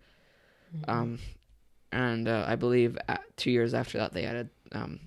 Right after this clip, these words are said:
Speaker 2: sensors that would, uh, sense if you move there that the whole ride would go into evac.
Speaker 1: Yeah.
Speaker 2: So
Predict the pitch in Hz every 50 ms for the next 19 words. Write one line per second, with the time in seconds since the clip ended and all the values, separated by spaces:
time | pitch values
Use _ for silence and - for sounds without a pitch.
0 | - - - - - - - - - - - - 131 123 123 - 113 117 120 -
1 | - 107 - - 60 76 82 85 90 80 78 92 92 - - _ _ - - -
2 | - - - - - - 123 120 117 - 117 - 113 117 117 113 113 107 107 110
3 | 107 101 - - - - - - - 85 78 67 57 60 71 78 82 80 73 71
4 | - - - 90 85 85 87 - - - - 123 - - 85 - - - - -
5 | _ _ _ _ _ - - 135 131 120 - 156 - _ _ - - - 123 117
6 | 110 104 113